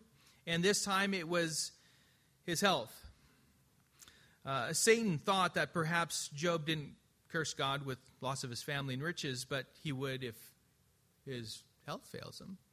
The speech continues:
Perhaps, uh, you know, you've guarded him, guarded his health, and so he said,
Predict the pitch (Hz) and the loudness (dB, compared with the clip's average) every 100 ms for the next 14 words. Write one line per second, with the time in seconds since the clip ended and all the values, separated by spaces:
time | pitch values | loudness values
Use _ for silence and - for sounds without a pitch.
0 | _ - 160 226 - - - - _ _ | _ -12 -12 -12 -14 -14 -16 -18 _ _
1 | 214 143 131 147 - - - 185 113 107 | -14 -10 -10 -10 -16 -14 -10 -10 -10 -12
2 | - _ _ _ _ _ _ 220 233 139 | -16 _ _ _ _ _ _ -8 -6 -4
3 | 107 - 113 92 90 - 110 107 107 101 | -6 -8 -10 -12 -12 -12 -10 -8 -6 -6
4 | 104 127 - | -8 -10 -14